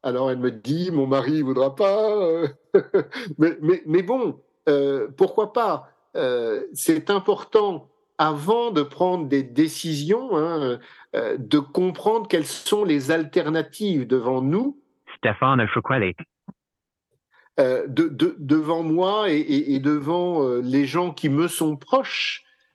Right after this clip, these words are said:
Speaker 1: euh, étudier les alternatives avant de prendre une décision est un travail énorme que les coachs sont capables, euh, d'aider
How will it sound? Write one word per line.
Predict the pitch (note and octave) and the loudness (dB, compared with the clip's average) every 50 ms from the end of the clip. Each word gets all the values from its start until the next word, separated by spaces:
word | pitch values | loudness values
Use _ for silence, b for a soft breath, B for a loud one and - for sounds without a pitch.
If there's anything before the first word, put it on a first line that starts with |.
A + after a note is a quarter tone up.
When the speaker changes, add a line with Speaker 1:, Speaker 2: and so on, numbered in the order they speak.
| _ - | _ 0
Speaker 1:
euh, | C#3 C3+ C3+ C3+ B2+ - - _ _ _ | 2 2 2 0 -2 -6 -12 _ _ _
étudier | - B3 A#3 A#3+ - - A#3+ A3+ F#3 F3 F3+ F3+ A3 B3+ C4 B3 | -2 -2 -2 -2 -4 -4 -2 -2 -2 -2 -4 -2 -2 -2 0 0
les | G3 E3 C#3+ C#3+ | 0 0 2 2
alternatives | D#3 D#3 D#3 D3+ - F3+ D#3 D#3 D#3 D#3 D#3 D3+ - - E3+ D#3 D3 C3 A#2 B2 C3 - _ _ | 0 -2 -2 0 -2 0 0 0 0 -2 -2 -4 -4 -2 0 0 2 2 0 -2 -4 -6 _ _
avant | - B2+ C3+ B2+ A#2 C#3+ G3 A3 A3 G3 | -2 -2 -2 -2 0 0 0 0 2 0
de | D#3+ D3 | -2 -2
prendre | C#3 - - E3 D#3+ D#3 D3 C#3 | -4 -2 -2 0 0 0 0 -2
une | C3+ C#3 C3 B2+ | -2 -2 0 0
décision | C#3 C#3 C#3 - - C#3+ C3+ C3+ C3+ F#3+ A3+ A#3+ | 0 0 -2 -2 -6 -6 -4 0 0 0 0 0
est | A3 D#3 - | -2 -2 -2
un | D#3 D3 | -2 -4
travail | C#3 - F3 E3+ G3 G#3 - - - G4 | -2 -2 0 0 0 -2 -2 -4 -6 -4
énorme | C4+ B3 B3 B3 B3 C#4 C4+ A3+ D#3+ D3 D3 C#3+ C3 A#2 A2 - b b b b b b b b - | -2 -2 -2 0 0 0 0 2 0 -2 -2 -2 -2 -2 -4 -4 b b b b b b b b 2
que | G3 | 2
les | F#3+ F#3+ F#3+ G3 F#3+ - _ | 4 4 2 0 -2 -4 _
coachs | _ - C4+ C#4+ D4+ - - - G#3+ G3 | _ 0 2 2 2 -2 0 0 0 0
sont | - - G3+ F#3+ | 0 0 -2 -2
capables, | F3+ - - - F3+ F3 - - G#3 G#3 G#3+ A3 G#3+ F3+ C#3 B2+ A#2+ A#2 B B B B B _ _ _ D3 | -2 -2 -2 -2 -2 -2 0 0 0 0 0 0 0 0 0 0 -2 -4 B B B B B _ _ _ 0
euh, | C#3 C#3 C#3 C#3 C3+ C3+ C3+ C3+ C3+ B2+ A#2+ A2 | 2 2 2 0 0 0 0 0 0 -2 -2 -4
d'aider | C#3+ B2 A#2+ E3+ G3 G3+ F#3 D#3+ D#3+ A3 A3 F#3+ D3+ - _ | -6 0 2 2 2 4 0 -2 0 0 0 0 -2 -4 _